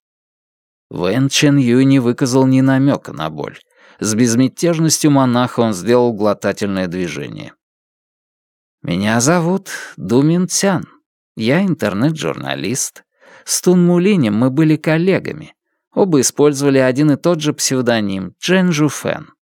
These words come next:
Это правда, что я проник в вашу специальную следственную группу и даже установил прослушку в телефон вашей коллеги.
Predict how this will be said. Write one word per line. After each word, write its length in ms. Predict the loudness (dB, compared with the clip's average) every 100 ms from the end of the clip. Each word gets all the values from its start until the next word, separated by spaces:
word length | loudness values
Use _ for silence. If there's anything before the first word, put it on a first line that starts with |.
| _ _ -20 -20 -6
Это 180 | -4 -2
правда, 380 | 0 0 0 -4
что 220 | -2 0
я 80 | 0
проник 420 | 0 0 0 -2
в 40 |
вашу 260 | -2 -2 -4
специальную 560 | -8 -6 -2 -2 -2 -4
следственную 680 | 0 -2 -2 -4 -4 -4
группу 540 | -2 -2 -2 -4 -6 -6 -14 -20 -4
и 100 | 0
даже 320 | 2 2 2
установил 520 | 0 2 2 2 0 0
прослушку 720 | 0 0 0 0 -2 -4 -6
в 80 | -4
телефон 460 | -2 -2 0 0
вашей 340 | 0 -2 -2 -4
коллеги. 800 | -4 -4 -4 -8 -14 -16 -20